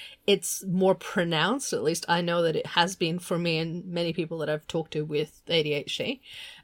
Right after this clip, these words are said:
Um, and some of our other traits have kind of gone into the full-on mode. But when it, <laughs> and it's been great. But, like, in other spaces, in other settings, it can be quite helpful.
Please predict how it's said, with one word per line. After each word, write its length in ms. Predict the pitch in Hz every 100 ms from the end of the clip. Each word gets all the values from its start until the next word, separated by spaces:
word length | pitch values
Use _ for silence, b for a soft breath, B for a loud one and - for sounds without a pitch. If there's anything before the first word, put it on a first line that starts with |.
| -
Um, 540 | 180 175 165 165 170 - _ _ _ _ -
and 180 | 202 196
some 180 | 220
of 120 | 196 175
our 100 | -
other 160 | 170
traits 340 | 165 175 151 -
have 200 | 156 -
kind 220 | 165 151
of 220 | 147 - -
gone 240 | - 156 156
into 220 | 156 165
the 140 | 131
full-on 1000 | - - - - - 427 359 254 190 156
mode. 260 | 147 151 214 B B B B
But 340 | 185 220 196
when 140 | 233 262
it, 180 | 254 -
<laughs> 1400 | - - - - _ _ _ _ - - - - _ -
and 520 | 339 349 339 247 226
it's 140 | -
been 200 | - 233
great. 360 | 170 185 185 - B B B -
But, 320 | 180 180 214
like, 280 | 202 208 -
in 160 | 208 196
other 240 | 202 202 196
spaces, 500 | - 175 175 180 170
in 120 | 175
other 260 | 165 175
settings, 400 | 170 175 160 165
it 100 | -
can 220 | 160 180 160
be 100 | 160
quite 380 | - 170 - -
helpful. 680 | - 160 - - 262 302